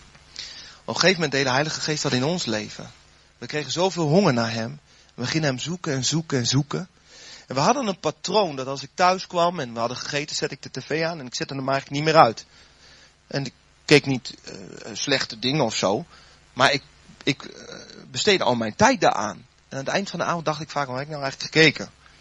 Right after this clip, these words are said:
Was weer op de hoogte van alle nieuwe producten, door alle veelvuldige reclames.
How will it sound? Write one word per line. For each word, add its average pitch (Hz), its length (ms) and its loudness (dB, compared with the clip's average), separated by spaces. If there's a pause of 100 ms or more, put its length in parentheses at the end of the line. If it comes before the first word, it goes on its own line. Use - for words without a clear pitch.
(520)
Was - 120 -10
weer 123 100 -4
op 117 100 -6
de - 60 -10
hoogte 131 280 -2
van 120 120 -2
alle 120 360 4 (180)
nieuwe 127 240 0
producten, 151 580 0 (140)
door 117 200 -4
alle 110 340 0
veelvuldige 139 680 -2
reclames. 147 720 2